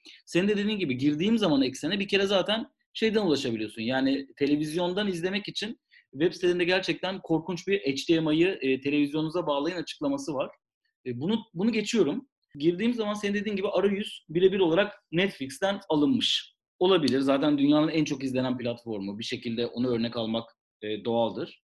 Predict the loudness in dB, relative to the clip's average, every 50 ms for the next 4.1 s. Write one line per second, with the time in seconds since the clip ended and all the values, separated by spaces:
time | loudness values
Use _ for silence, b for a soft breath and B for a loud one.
0 | _ _ _ -2 0 0 0 0 0 -2 -2 -2 0 -2 0 0 0 0 0 -2
1 | -2 0 0 0 0 2 2 2 4 2 0 2 2 -2 -2 0 0 4 4 4
2 | 4 4 0 -6 _ _ _ _ -14 -4 0 0 0 0 -2 -8 -10 -8 -8 -8
3 | -4 -2 0 2 2 2 0 0 0 0 0 0 0 -2 -2 -4 -6 -6 -6 -6
4 | b